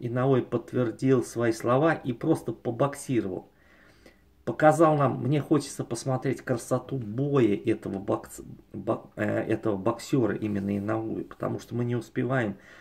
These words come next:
за один раунд ничего увидеть, ребят. Э, видим, да, человек профессионал, человек рам-, захочет,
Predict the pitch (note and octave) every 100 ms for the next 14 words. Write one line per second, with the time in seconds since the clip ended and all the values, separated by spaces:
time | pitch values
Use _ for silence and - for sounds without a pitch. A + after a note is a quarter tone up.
0 | - - F#2+ A2 A2 G2+ G#2+ B2 G#2 G2
1 | - G#2 - G#2+ G#2+ A2 G2+ - F#2+ F#2
2 | F2+ E2 - - - - _ - - -
3 | D2+ - G#1 - - - - - A2 -
4 | E3 C#3+ C#3 G2+ A2+ G2+ - - - A2
5 | B2 A#2+ - G#2 - A#2+ A#2+ D#3 C#3+ -
6 | G#2+ G#2 G2+ G#2 G#2 - - - G2 A#2
7 | - D#3+ A2